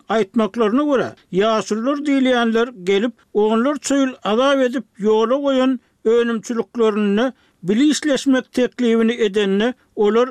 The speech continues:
ýok diýip bilmeýärler. Arkasy güýçli adamlaryň teklifi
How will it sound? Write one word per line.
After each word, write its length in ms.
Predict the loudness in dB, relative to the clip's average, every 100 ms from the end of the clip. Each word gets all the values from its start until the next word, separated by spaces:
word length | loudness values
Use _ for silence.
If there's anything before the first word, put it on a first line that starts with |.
| -4
ýok 300 | -4 -2 -2 -2
diýip 160 | -4 -2 -2
bilmeýärler. 680 | 2 2 2 0 -2 -6 -8 _ _ -4
Arkasy 480 | -2 -2 -4 -4 -2
güýçli 380 | 0 0 0
adamlaryň 680 | -2 0 0 0 2 0 -4
teklifi 560 | -2 -2 -2 -4 -2